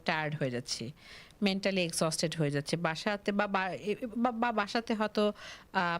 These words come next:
পারিবারিক কোনো কলহ চলছে, সবকিছু মিলিয়ে দেখা যাচ্ছে যে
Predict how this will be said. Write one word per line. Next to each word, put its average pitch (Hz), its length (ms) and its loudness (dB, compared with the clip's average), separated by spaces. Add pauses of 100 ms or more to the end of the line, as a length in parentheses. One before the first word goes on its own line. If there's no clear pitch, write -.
পারিবারিক 202 460 2
কোনো 202 200 4
কলহ 170 400 2
চলছে, 147 400 -2
সবকিছু 240 480 0
মিলিয়ে 233 440 4
দেখা 220 240 0
যাচ্ছে 220 400 0
যে 247 280 2